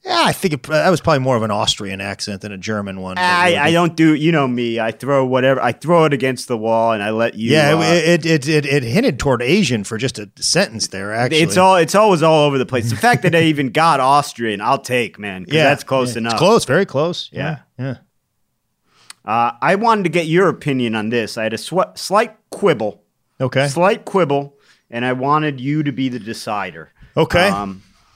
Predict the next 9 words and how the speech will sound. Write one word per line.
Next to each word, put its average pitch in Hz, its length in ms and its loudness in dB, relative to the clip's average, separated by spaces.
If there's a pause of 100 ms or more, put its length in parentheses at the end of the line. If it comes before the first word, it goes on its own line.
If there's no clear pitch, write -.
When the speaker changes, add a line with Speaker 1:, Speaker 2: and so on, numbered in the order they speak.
(320)
Speaker 2:
uh, 101 280 -6
sixty-one 214 600 -2
across. 160 840 -2 (840)
Captain's 202 800 -2 (160)
cries. 101 920 -4 (380)
Speaker 1:
We 147 160 4
are 123 480 2 (600)
in 165 160 2
agreement. 123 600 -2